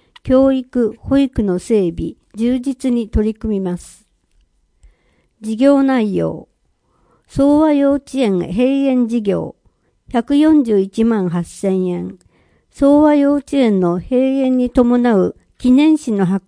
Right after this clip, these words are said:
行や式典を開催します。総合体育館第一期改修工事、総合体育館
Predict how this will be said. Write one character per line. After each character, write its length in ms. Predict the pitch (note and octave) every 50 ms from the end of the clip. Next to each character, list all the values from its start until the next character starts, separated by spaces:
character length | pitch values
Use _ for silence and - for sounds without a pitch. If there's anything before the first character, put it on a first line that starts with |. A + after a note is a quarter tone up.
| _ _
行 220 | - A3+ A3 G#3+
や 260 | G#3 G3 G3 F#3+ G3 - _ _ _ _
式 300 | - - - - D4 C#4
典 400 | - D4+ C#4+ C4+ C4 B3+ B3 A#3+
を 80 | A3+ A3
開 240 | - A#3 A3+ A3+
催 320 | A3+ G#3+ - A3 G#3 G#3 F#3+
し 140 | - - F#3+
ま 160 | F3 F3 E3
す。 340 | - - - _ _ _ _ _ _ _ _ _ _ _ _ _ _ _ _ _ _ _ _ _ _ _ _ _
総 340 | - - C4+ C4 C4+ C#4 C4+
合 260 | C4+ C#4+ C#4+ C#4+ C#4+
体 300 | - C4 C4 C4+ C4+ C#4
育 200 | C4 - - _
館 400 | - G3 F3+ F3 F3 F3 F3 G3
第 240 | A#3 B3+ C4 B3 A3
一 260 | - - A3+ B3+ B3
期 240 | _ _ - A3 -
改 300 | - A3 A#3 B3+ C4 B3+
修 260 | - - C4+ C4 B3
工 300 | - - B3 A3+ G3 E3+
事、 260 | - - G#3 G3+ - _ _ _ _ _ _ _
総 300 | _ - C4+ C#4 C#4 C#4
合 260 | B3+ C#4 C#4 C4+ C4+
体 280 | C4+ - B3 B3 B3+ C4
育 200 | B3+ - - -
館 380 | - G3+ F#3+ F3 E3+ F3 -